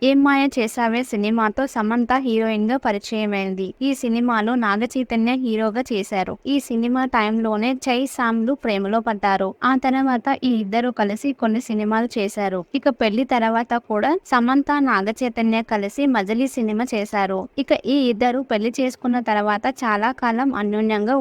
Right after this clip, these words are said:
ఉన్నారు. ఆ తర్వాత మనస్పర్ధల కారణంగా విడిపోయారు. సోషల్ మీడియా వేదికగా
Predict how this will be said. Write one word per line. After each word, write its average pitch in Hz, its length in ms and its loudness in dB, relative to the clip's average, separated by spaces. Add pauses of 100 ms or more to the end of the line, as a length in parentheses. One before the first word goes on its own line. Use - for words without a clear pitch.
ఉన్నారు. 190 340 -2 (200)
ఆ 269 40 0 (100)
తర్వాత 247 400 0 (160)
మనస్పర్ధల 240 600 -2 (140)
కారణంగా 214 520 2
విడిపోయారు. 202 640 -2 (240)
సోషల్ 277 440 2
మీడియా 262 240 2 (100)
వేదికగా 214 520 0